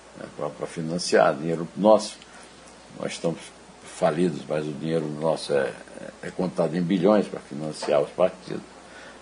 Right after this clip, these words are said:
Aí tomam essas, essas providências que certamente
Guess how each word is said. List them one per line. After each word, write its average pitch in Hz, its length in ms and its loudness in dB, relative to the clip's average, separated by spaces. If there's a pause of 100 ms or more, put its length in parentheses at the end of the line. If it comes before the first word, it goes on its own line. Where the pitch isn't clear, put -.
Aí 127 400 6 (960)
tomam 120 360 6
essas, 90 640 4
essas 87 280 0
providências 101 800 4
que 98 120 -6
certamente 76 600 -2